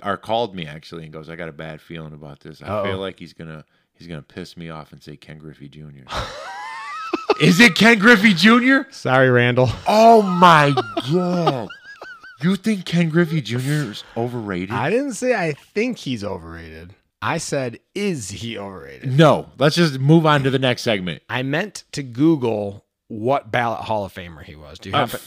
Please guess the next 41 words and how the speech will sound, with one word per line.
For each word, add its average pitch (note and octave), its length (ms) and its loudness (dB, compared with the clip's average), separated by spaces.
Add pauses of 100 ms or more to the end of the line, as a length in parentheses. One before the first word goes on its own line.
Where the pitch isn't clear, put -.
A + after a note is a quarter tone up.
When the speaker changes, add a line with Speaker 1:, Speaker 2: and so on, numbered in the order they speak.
Speaker 2:
do A2+ 80 -8
you A2 60 -6
happen D#3+ 180 4
to - 80 0
Speaker 1:
fir-, G#2 40 -8
Speaker 2:
know? A2 160 -8
Speaker 1:
first E3 480 -4
ballot, C#3 340 2
and B2 100 -8
I A#2 80 -4
think C#3+ 240 -10
he's C3 180 -14
got B2+ 200 -6
the G#2 100 -10
highest G#2+ 400 -10
ever G#2 200 -8
at, D2+ 60 -12
like, E2+ 160 -12
ninety-eight F#2 520 -12
percent F#2 340 -16
or D#2+ 80 -20
something. - 320 -18
Nine- G#2 240 -6
Speaker 2:
No. E2 640 -10 (120)
Speaker 1:
Dude. E3+ 240 -6
Speaker 2:
Oh, C#3 120 -6 (100)
Arizona B2+ 400 -2
Missions C3 420 -4
next B2+ 260 -2
week. A2 280 -6
Speaker 1:
Ken G3+ 380 -2
Griffey G3 480 -6
Junior? D#3+ 760 -6 (320)
Speaker 2:
So - 180 -12
listen C3 280 -6
to F3 40 -6
the F#3 60 -6
stats. - 500 -8 (160)
Speaker 1:
The C3+ 300 -2
kid? A3+ 680 0
Speaker 2:
'Cause, D#3+ 180 0